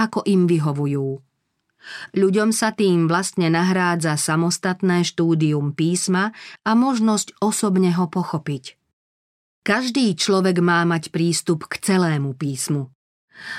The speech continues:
Mnohým by viac pomohlo, keby ich o Biblii nikto nepoučal, než aby im biblické učenie podával mylne.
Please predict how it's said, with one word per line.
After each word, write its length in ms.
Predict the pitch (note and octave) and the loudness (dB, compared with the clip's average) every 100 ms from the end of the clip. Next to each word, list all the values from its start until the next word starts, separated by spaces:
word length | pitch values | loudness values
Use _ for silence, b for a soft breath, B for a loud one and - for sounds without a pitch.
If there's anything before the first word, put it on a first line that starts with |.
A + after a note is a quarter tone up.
| F3+ | 0
Mnohým 480 | F#3 A3+ C4 C#4 A3+ | 2 2 2 2 2
by 160 | F#3+ | 2
viac 320 | E3 F3 G#3 - | 2 2 0 -4
pomohlo, 560 | F#3 F3+ F#3 F3+ F3+ D#3+ | 0 2 2 2 0 0
keby 260 | F#3 E3 E3+ | 0 2 2
ich 160 | D#3 - F#3 | 0 -2 -2
o 80 | |
Biblii 480 | E3 E3+ D#3 D#3 D3+ | 0 0 2 2 2
nikto 480 | D#3 F3+ F#3 F3 D#3 | 2 2 -2 -2 0
nepoučal, 800 | D#3+ D#3+ D3 C#3+ C#3+ E3+ D3+ D3+ B - | 0 0 -2 -2 -2 -2 -2 -4 B -2
než 240 | C#4 A3+ | 0 2
aby 320 | F#3+ F#3+ E3 | 2 2 2
im 80 | D3+ | 2
biblické 720 | D#3 G3 G3+ F#3 - D3 C#3 | 2 0 -2 -4 -6 -6 -4
učenie 560 | F3+ F3+ F#3+ F3 D#3+ D#3 | -4 -2 0 2 0 -2
podával 640 | F3+ E3 E3+ D#3 D3+ D3 | -2 0 0 0 0 0
mylne. 480 | D3+ D#3+ D3+ C#3 | 0 2 0 -2